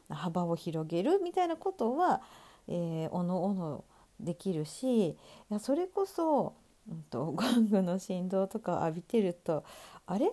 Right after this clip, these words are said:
今までになんか感じてなかったことがわかるぞ」みたいなことが起こったりはすると思います。でもそれは自分の中の変化であっ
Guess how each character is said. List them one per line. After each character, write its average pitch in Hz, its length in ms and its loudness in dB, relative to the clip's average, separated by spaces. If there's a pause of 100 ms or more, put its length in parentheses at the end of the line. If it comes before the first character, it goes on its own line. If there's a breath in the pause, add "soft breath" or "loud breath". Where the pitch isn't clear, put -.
(480 loud breath)
今 240 300 4
ま 381 180 2
で 262 180 4
に 165 280 -2 (100)
な 185 120 -2
ん - 20 -4
か 165 140 -8
感 202 320 -2
じ 220 160 -4
て 247 140 -2
な 262 140 0
か 220 160 -2
っ 190 100 -4
た 156 120 -2
こ 160 160 -10
と 151 140 -4
が 127 140 -6
わ 139 140 -6
か 262 220 2
る 165 140 2
ぞ」 196 200 2
み 311 120 2
た 320 120 0
い 262 40 2
な 233 100 0
こ 302 120 -6
と 208 180 -4
が 269 200 0
起 - 100 -6
こ - 140 -8
っ 294 40 -6
た - 200 2
り 330 100 2
は 170 280 2
す - 240 -6
る 175 100 0
と 156 140 -4
思 127 180 -4
い - 60 -6
ま 160 220 -10
す。 - 160 -12 (480 loud breath)
で 381 80 -2
も 254 100 -2
そ 330 160 -2
れ 349 140 -2
は 392 60 -4 (400)
自 233 100 2
分 370 280 -2
の 415 120 -2
中 415 380 -2
の 247 220 2
変 226 320 2
化 196 220 -2
で 160 200 -4
あ 185 100 -2
っ 190 60 -4